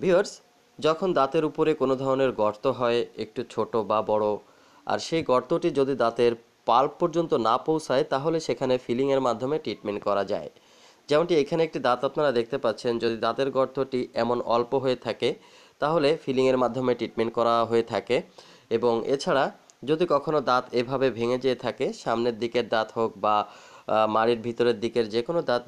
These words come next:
যদি এমনভাবে অল্প পরিমাণ ভেঙে যেয়ে থাকে, তাহলেও আমরা ফিলিং করে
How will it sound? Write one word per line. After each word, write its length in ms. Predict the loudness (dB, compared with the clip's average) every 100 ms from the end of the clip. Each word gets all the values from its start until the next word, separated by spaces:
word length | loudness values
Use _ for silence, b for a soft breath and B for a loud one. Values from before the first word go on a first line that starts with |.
| -4
যদি 180 | -2 -2 -2
এমনভাবে 540 | -2 -2 -2 0 0 0 B B B 0
অল্প 200 | 0 0
পরিমাণ 360 | -2 0 2 0
ভেঙে 260 | -2 -2 2
যেয়ে 200 | 2 0
থাকে, 220 | -4 -4 -6 -4
তাহলেও 380 | -4 0 2 4
আমরা 240 | 2 0
ফিলিং 320 | -2 -4 -4 -2
করে 220 | 0 0